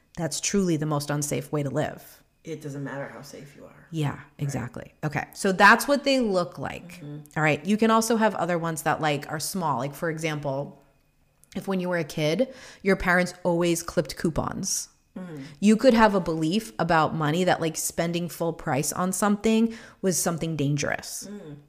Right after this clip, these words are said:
Speaker 1: Okay? That's not true. But
Speaker 2: Right.
Speaker 1: you could have just observed it and decided that was true. It's not always, like, <laughs> keeping your mom from dying.
Speaker 2: Right. Absolutely.
Speaker 1: Okay. So, yeah, it's important to know that.
Speaker 2: Yeah.
Speaker 1: Okay.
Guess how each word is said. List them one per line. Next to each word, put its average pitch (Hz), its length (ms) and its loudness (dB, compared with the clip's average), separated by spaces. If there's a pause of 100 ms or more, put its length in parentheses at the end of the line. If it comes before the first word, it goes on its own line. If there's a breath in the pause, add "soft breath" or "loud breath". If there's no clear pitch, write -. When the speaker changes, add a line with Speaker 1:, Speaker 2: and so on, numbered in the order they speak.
(140)
Speaker 1:
Okay? 156 340 2
That's 208 180 0
not - 220 0
true. - 460 -4 (340)
But - 180 -10
Speaker 2:
Right. - 20 -8
Speaker 1:
you 226 140 4
could 254 160 8
have 233 120 6
just 233 320 2
observed 180 600 2
it 120 340 0
and 185 120 2
decided 165 520 2
that 151 140 2
was 139 140 -4
true. - 280 2
It's - 160 -2
not 202 320 4
always, 175 480 2
like, 143 460 -2 (100)
<laughs> 190 80 -14
keeping 175 340 0
your 165 120 0
mom 151 220 0
from 147 180 0
dying. 151 400 0
Speaker 2:
Right. 175 300 -6 (200)
Absolutely. 170 720 -10
Speaker 1:
Okay. 151 200 -4 (120)
So, 180 400 0 (260)
yeah, 190 220 -2
it's 185 200 -2
important 180 420 -6
to 165 60 -8
know 135 180 -6
that. - 200 -12 (160)
Speaker 2:
Yeah. - 60 -4
Speaker 1:
Okay. - 240 -4